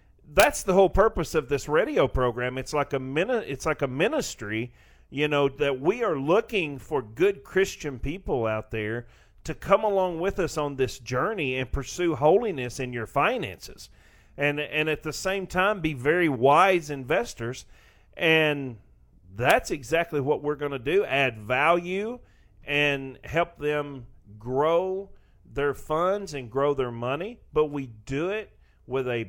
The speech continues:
biblical base investment strategy,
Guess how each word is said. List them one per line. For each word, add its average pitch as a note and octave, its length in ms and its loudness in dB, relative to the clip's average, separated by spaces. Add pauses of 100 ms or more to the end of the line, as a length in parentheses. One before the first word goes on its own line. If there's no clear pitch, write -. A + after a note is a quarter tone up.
(140)
biblical E3 720 -4 (220)
base D3 540 -2 (180)
investment A2+ 680 -6
strategy, F#2+ 760 -10